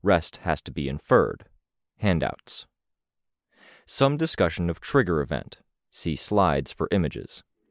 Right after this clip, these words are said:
Some discussion of resulting package. Powers for each individual distinct but play off each other in a semi-complementary way, reflective of their personality, or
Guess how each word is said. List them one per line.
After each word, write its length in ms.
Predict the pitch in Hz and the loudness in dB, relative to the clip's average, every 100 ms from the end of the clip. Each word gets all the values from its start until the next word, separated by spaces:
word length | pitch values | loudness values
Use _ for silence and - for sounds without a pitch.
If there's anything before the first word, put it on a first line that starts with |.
| _ _ _ _ _ _ | _ _ _ _ _ _
Some 300 | - 120 117 | 0 2 4
discussion 540 | 107 - 101 92 92 | 2 2 2 2 0
of 300 | 80 82 73 | 2 0 2
resulting 500 | 90 80 76 - 73 | 0 2 0 0 -4
package. 720 | 73 - 147 - 67 50 - - _ _ _ _ _ _ _ | -6 -4 -4 -2 -4 -6 -18 -20 _ _ _ _ _ _ _
Powers 460 | - 147 131 101 - | 0 4 6 4 2
for 180 | 107 - | -2 0
each 240 | 127 - | 0 -2
individual 720 | - 107 92 117 107 101 85 | 0 0 2 2 4 4 4
distinct 720 | 76 90 - - 160 113 - - | 2 -2 -4 -4 0 0 -2 -4
but 240 | - 95 - | 2 2 0
play 280 | - 139 131 | -2 2 4
off 280 | 120 123 | 4 2
each 200 | 85 80 | -2 -2
other 220 | 90 82 82 | 0 2 0
in 180 | 85 | 2
a 200 | 82 80 | 0 0
semi-complementary 1400 | 78 - 147 135 110 - - 107 90 87 95 - 85 73 | -2 -4 -2 0 0 -2 -2 -2 0 2 0 0 0 0
way, 480 | 67 101 76 50 - _ _ _ _ _ _ | 0 0 0 -4 -14 _ _ _ _ _ _
reflective 580 | 85 80 90 80 85 71 | -6 0 0 0 -2 0
of 220 | 76 - | -2 -2
their 180 | 76 69 | -2 -2
personality, 840 | - 78 - 69 65 87 113 147 - _ _ _ _ - | -2 -6 -4 -2 -2 -2 -4 -6 -10 _ _ _ _ 4
or 380 | 92 92 90 | 6 8 6